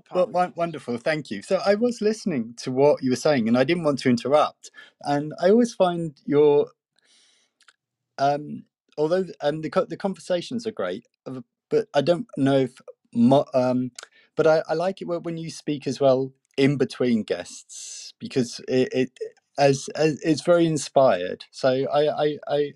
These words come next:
Speaker 1: um, I, I really appreciate that too. Um, I wa-,
Speaker 2: Yeah, I,
Speaker 1: I
Speaker 2: I, I
Speaker 1: wa-
Speaker 2: can, I can see that. Thank you.
Speaker 1: I wanted to congratulate you on your twenty-two years, I think,
Speaker 2: Oh.
Speaker 1: which just recently.
Speaker 2: Yeah, it was, it was on the fourteenth.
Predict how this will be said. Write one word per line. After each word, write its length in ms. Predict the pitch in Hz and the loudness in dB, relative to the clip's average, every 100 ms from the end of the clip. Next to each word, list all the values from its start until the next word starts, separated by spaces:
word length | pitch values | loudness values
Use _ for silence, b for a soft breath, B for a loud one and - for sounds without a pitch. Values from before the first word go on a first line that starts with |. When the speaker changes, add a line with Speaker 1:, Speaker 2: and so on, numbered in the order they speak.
| - | -6
Speaker 1:
um, 380 | 143 151 151 143 - | -4 -6 -12 -14 -12
I, 80 | 147 - | -8 -6
I 40 | |
really 260 | 151 160 147 | -4 -4 -6
appreciate 500 | 131 139 135 127 117 | -6 -6 -4 -4 -4
that 200 | 110 - | -6 -8
too. 260 | - - - _ b b b | -12 -14 -14 _ b b b
Um, 280 | 147 156 262 220 | -2 2 2 2
I 40 | |
wa-, 120 | 95 | 2
Speaker 2:
Yeah, 180 | 87 95 - | -2 -6 -12
I, 60 | 127 | -10
Speaker 1:
I 280 | 123 127 | -8 -4
Speaker 2:
I, 20 | 180 | -4
I 20 | |
Speaker 1:
wa- 160 | - - | -4 -12
Speaker 2:
can, 140 | 131 131 | -16 -16
I 80 | 120 | -16
can 160 | 123 | -18
see 200 | - 120 | -16 -14
that. 220 | 104 104 - | -14 -14 -12
Thank 260 | 120 110 | -12 -12
you. 120 | - - _ _ _ _ _ _ - | -16 -20 _ _ _ _ _ _ -6
Speaker 1:
I 100 | 170 | -4
wanted 500 | 180 226 214 196 185 | 0 0 0 -6 -6
to 100 | 175 | -10
congratulate 640 | - 170 190 - 175 175 120 | -4 2 2 2 0 0 0
you 200 | 143 143 | 0 0
on 100 | 139 | 0
your 120 | 127 | -2
twenty-two 440 | - 131 - - | -2 -6 -6 -2
years, 580 | 117 131 202 247 - - _ | 0 2 0 -2 -8 -20 _
I 80 | 117 | -8
think, 280 | 117 143 139 | -6 -4 -4
Speaker 2:
Oh. 100 | 240 | -2
Speaker 1:
which 220 | 127 - - - | -2 -6 -12 -2
just 180 | 120 - | -2 0
recently. 560 | 123 120 - - 214 240 _ _ _ _ | 0 0 -2 -2 0 0 _ _ _ _
Speaker 2:
Yeah, 400 | 135 202 226 120 | -8 -8 -8 -10
it 60 | 131 | -14
was, 200 | 147 143 | -14 -12
it 80 | |
was 140 | 143 139 | -14 -14
on 120 | 151 | -16
the 60 | 147 | -18
fourteenth. 600 | - 156 151 131 104 | -16 -16 -16 -18 -20